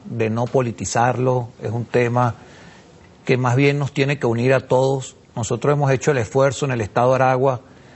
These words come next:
de que el gobierno regional, nacional, entienda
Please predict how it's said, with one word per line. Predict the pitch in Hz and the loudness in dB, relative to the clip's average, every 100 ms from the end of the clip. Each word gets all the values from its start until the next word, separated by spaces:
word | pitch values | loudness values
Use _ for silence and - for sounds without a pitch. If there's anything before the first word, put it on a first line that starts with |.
| - - - - | -20 -20 -20 -12
de | 120 120 107 | -2 0 0
que | - | 0
el | 117 | 2
gobierno | 117 120 123 127 139 | 2 2 0 0 0
regional, | 135 107 104 107 123 127 127 | 0 0 0 2 2 2 0
nacional, | 117 107 104 101 117 131 139 - | -2 -2 -2 0 2 0 -2 -6
entienda | 127 113 123 120 127 143 | -6 -4 -2 -2 0 -2